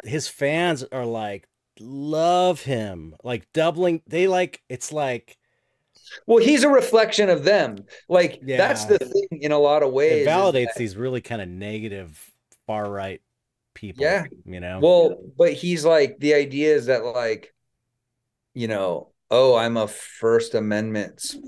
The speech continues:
Speaker 2: free speech person." It's like, until someone says they don't like you.
Speaker 1: Yeah, yeah.
Speaker 2: And so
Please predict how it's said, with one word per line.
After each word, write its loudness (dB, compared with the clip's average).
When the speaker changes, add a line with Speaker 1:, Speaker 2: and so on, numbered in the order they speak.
Speaker 2:
free -8
speech -10
person." -2
It's -6
like, 0
until 2
someone 0
says 2
they 2
don't -2
like -4
you. -2
Speaker 1:
Yeah, 0
yeah. -4
Speaker 2:
And -2
so 4